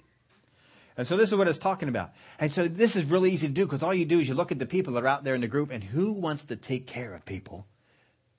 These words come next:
Who wants to serve the needs of the people? And who is waiting to be served? He says, "Your overseers, take it from the group of people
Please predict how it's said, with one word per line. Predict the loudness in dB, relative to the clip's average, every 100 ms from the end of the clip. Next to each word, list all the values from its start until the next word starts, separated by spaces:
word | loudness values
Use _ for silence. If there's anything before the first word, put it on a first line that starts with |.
| _ _ _ _ _ _ _
Who | -6 -6
wants | -6 -10
to | -12
serve | -14 -12 -10 -10 -10
the | -10
needs | -8 -8 -10
of |
the | -12
people? | -10 -10 -10 -14 _ _ -12
And | -8
who | -4 -2
is | -2
waiting | -2 -2 -2
to | -6
be | -6
served? | -8 -10 -10 -12 -16 -20 _ _ _ _ _ _ _ _ _ _ _ _ _ _ _
He | -8
says, | -4 0 -2 -2 -12
"Your | -4 2
overseers, | 2 2 -2 -2 -2 -8 -18 _
take | -8 -6
it | -8
from | -6
the | -4
group | -6 -6
of |
people | -6 -6 -6 -10